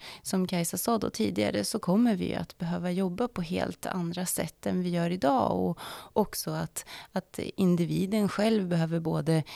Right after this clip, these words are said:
ges möjlighet och få lov att ha en del av ansvaret för sin vård. Och, eh, det vi kan göra själva ska vi göra själva. Men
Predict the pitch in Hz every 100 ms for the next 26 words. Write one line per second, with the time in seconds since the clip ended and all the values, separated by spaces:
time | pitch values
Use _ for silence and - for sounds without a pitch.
0 | - - 156 170 156 - 180 160 151 185
1 | 277 285 - 247 - - - - 170 247
2 | 233 165 - - 190 226 190 - 90 180
3 | - - 226 240 - 180 - 320 330 -
4 | - 294 311 - - - - - - 196
5 | - _ _ _ _ _ _ _ _ -
6 | 190 170 - - 185 180 180 170 - 175
7 | 214 196 202 208 285 285 240 208 - -
8 | 160 - - - - - 175 - - -
9 | - 208 240 233 - - 170 - 185 -
10 | - - - - - 190 165 160 156